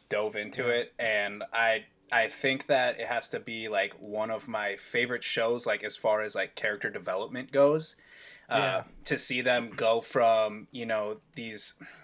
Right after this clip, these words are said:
Speaker 1: I don't wanna necessarily say, like, snobby, but, like, just, like, rich, higher up people, like, kind of grossed out by the lower parts of the world or, uh, like, poverty
Speaker 2: Lower
Speaker 1: and all that
Speaker 2: class.
Speaker 1: stuff.
Speaker 2: Yeah.
Speaker 1: And then kind of developing, like,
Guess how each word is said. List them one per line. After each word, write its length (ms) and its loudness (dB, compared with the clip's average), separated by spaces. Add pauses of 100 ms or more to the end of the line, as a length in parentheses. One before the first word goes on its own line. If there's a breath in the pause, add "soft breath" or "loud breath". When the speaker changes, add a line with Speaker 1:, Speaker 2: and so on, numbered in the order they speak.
Speaker 1:
I 60 2
don't 140 8
wanna 160 6
necessarily 360 0
say, 320 -2
like, 180 -2
snobby, 540 0
but, 140 -4
like, 180 0
just, 160 -4
like, 140 -2 (160)
rich, 300 4
higher 340 4
up 160 -2
people, 500 0
like, 320 0
kind 240 2
of 240 -8 (480 loud breath)
grossed 320 2
out 260 4
by 240 6
the 280 -6 (200)
lower 260 4
parts 340 0
of 20 -16
the 80 -2
world 360 0
or, 200 -2 (220)
uh, 320 0
like, 320 -2
poverty 400 2
Speaker 2:
Lower 80 -4
Speaker 1:
and 80 -2
all 80 2
that 140 2
Speaker 2:
class. 60 -6
Speaker 1:
stuff. 520 0
Speaker 2:
Yeah. 140 -8
Speaker 1:
And 140 2
then 260 0
kind 280 2
of 120 -6
developing, 720 2
like, 260 -2